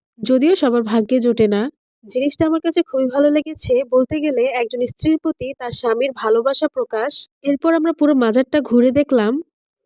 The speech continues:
যদিও এর ভিতর যাওয়া নিষেধ, তাই আমরা বাইরে থেকেই খুব সুন্দর করে একটু ভিডিও করে নিলাম।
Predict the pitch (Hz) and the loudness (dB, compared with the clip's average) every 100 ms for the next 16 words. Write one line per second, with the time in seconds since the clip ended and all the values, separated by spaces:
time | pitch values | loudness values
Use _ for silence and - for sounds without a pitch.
0 | _ 202 254 262 311 339 277 254 214 233 | _ -2 0 4 4 4 2 0 0 0
1 | 302 262 262 269 254 226 240 233 277 - | 2 2 2 2 0 -2 0 2 0 -2
2 | 247 233 240 240 214 220 254 - - 247 | -2 -2 -2 -4 -2 0 0 -2 -2 0
3 | 285 302 262 - 240 240 277 302 254 311 | 0 0 -4 -2 0 2 2 2 2 0
4 | - _ _ 269 277 240 233 226 285 302 | -4 _ _ -4 0 2 2 2 2 2
5 | 302 285 262 214 262 | 2 2 2 2 0